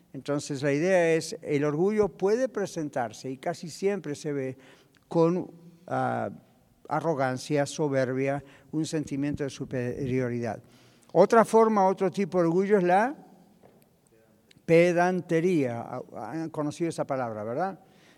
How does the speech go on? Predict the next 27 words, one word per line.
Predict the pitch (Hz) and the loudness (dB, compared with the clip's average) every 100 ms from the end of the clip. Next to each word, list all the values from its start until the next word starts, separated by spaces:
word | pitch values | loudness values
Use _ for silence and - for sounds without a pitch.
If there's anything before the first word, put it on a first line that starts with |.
| _ | _
Pedantería, | - 180 190 180 165 156 147 120 | 2 4 4 0 0 2 2 0
¿qué | 123 | -4
significa? | 160 196 190 - 170 - 120 | -4 -2 -2 -2 -2 -2 -6
Presumir | - - 170 165 - 180 175 226 214 156 170 175 - - - - | -8 -2 0 0 -2 -4 0 0 2 2 2 -2 -12 -20 -20 -2
el | 143 139 | 0 0
tener | - 160 180 214 185 196 - | 0 0 2 2 4 2 2
o | 170 170 170 | 2 2 0
creer | 156 131 135 190 233 | -4 -2 2 4 2
tener | - 160 147 135 131 131 135 - - _ | 0 -2 0 0 -2 -4 -8 -16 -20 _
grandes | 147 160 151 151 156 156 | 2 4 4 2 -2 -2
conocimientos | 147 139 - 135 135 135 139 139 147 139 | -2 -4 -4 -6 -4 -4 -6 -6 -6 -6
de | 120 127 - | -6 -8 -8
algo. | 113 117 110 110 107 - - _ _ _ _ _ _ _ _ | -8 -6 -6 -10 -14 -16 -18 _ _ _ _ _ _ _ _
Es | - 139 | -16 -6
que | 151 | -4
es | 156 | -2
como | 147 135 131 127 - - | -4 -4 -6 -8 -16 -14
usted | - - 151 | -12 -2 0
le | 147 | 0
preguntan | 143 143 156 151 147 | -2 -2 -2 -2 -4
cierta | 143 151 135 143 | -2 -6 -4 -6
cosa | - 165 180 190 | -2 -2 -2 -2
y | 160 | -2
usted | - 165 165 | -4 -4 -2
lo | 180 165 | -2 -4
sabe | 147 151 160 175 175 180 175 | 0 0 0 -2 -2 -4 -6
todo. | 160 196 170 | -4 -4 -4